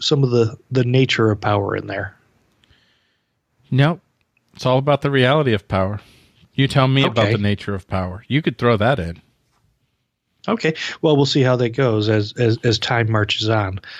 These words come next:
Speaker 1: So, alrighty. Uh, well,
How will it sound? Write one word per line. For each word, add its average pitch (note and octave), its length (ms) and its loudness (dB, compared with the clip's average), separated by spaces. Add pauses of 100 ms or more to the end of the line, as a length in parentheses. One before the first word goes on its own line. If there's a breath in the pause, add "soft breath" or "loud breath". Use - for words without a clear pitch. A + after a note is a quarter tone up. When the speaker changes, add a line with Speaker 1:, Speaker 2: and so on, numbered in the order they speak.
(300 loud breath)
Speaker 1:
So, A2 560 0 (460 loud breath)
alrighty. A2+ 460 0 (280 loud breath)
Uh, C#3 260 0
well, D3 260 0